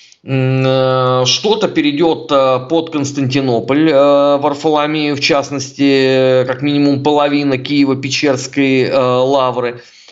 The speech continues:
А потом нас-, начинается следующая итерация. Э,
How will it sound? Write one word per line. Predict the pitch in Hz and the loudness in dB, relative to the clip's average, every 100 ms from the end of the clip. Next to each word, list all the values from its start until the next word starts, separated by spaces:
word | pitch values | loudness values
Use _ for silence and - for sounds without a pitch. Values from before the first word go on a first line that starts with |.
| _ _ | _ _
А | 151 143 139 135 | 0 2 2 2
потом | 135 139 254 302 | 0 -2 0 0
нас-, | 294 - 185 | 0 -2 -4
начинается | 190 185 208 247 247 | -2 -2 0 -2 -2
следующая | 240 240 233 226 196 - 180 170 | -4 -2 0 0 -2 -2 -2 -2
итерация. | 160 151 143 139 - 123 120 120 _ _ _ | -2 0 0 -2 -6 -6 -6 -12 _ _ _
Э, | - 131 127 127 127 | -4 0 0 0 0